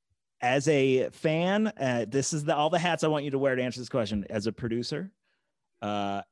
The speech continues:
as a fan, uh, and as Dana Coster, what, uh, what's a pet peeve you have, um, in, in comedy? Whether it's what a,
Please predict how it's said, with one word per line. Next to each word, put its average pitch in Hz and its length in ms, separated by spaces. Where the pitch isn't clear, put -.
as 104 380
a 107 280
fan, 110 640
uh, 104 320
and 107 200
as 98 180
Dana 104 280
Coster, 98 500
what, 139 380
uh, 120 260
what's 135 280
a 131 220
pet 143 220
peeve 123 320
you 113 140
have, 104 420
um, 98 380
in, 104 280
in 107 260
comedy? 90 480
Whether 107 280
it's - 420
what 113 220
a, 104 180